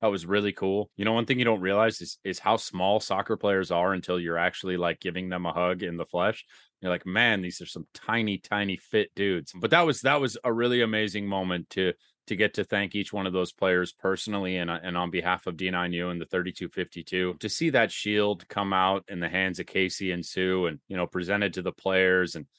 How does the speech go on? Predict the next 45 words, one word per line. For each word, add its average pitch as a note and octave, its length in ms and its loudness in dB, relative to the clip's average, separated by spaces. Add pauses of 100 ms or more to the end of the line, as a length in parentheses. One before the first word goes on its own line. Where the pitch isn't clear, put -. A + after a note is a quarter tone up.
(220)
the - 60 -14
smoke G#2 380 0
bombs G2 300 0
going G2 300 0
off F#2+ 320 2
and F#2+ 80 -2
everybody G2 400 0
going F#2 260 0
crazy. F#2+ 580 0
I F#2 60 2
mean, F2+ 380 -4
guys, E3+ 240 4
soak F#3+ 280 6
it A2+ 100 6
in. F#2+ 300 2
These C3+ 200 -2
kind C#3 240 2
of A2 40 2
moments G#2+ 480 2
are F2 140 -2
few B2+ 280 0
and G#2+ 140 -2
far G#2 220 4
between G2+ 480 -2
in G2 80 -2
the F#2+ 80 -2
world G2 240 2
of F2+ 100 -4
sports. G2 520 0 (340)
To G#2 80 -4
get G#2 200 0
to G2+ 60 -2
watch F#2+ 320 2
your F#2+ 100 -2
team F#2 280 -4
celebrate F#2+ 480 0
a F2+ 60 -2
trophy F#2+ 420 -2
like F#2 220 0
this F#2 280 -2
on F#2+ 240 -2
the F2+ 60 -2
pitch F#2 320 0
from F2+ 180 -8
seconds, - 640 -4